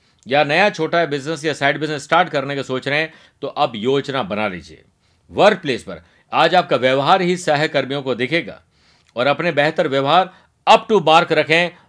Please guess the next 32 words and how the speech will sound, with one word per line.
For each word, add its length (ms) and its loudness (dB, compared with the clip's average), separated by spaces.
लाभ 260 0
मिलेगा। 420 -8
एम्प्लॉयज 340 0
का 100 -2
कार्यस्थल 440 0
पर 140 0
आज 200 2
का 120 0
दिन 260 -4
शानदार 540 4
गुजरेगा। 640 0
सीनियर्स, 560 -2
जूनियर्स 380 -2
का 100 -2
सहयोग 320 -2
भी 80 -4
मिलेगा 280 -2
और 80 0
आपको 300 -2
एक 160 -4
एंथुसियाज्म 720 -4
और 140 0
खुशी 320 -8
मिलेगी। 320 -6
जीवन 340 4
साथी, 280 0
लव 240 2
लाइफ 220 0
और 120 0
रिलेशनशिप 560 -2
के 100 -2
साथ 200 -8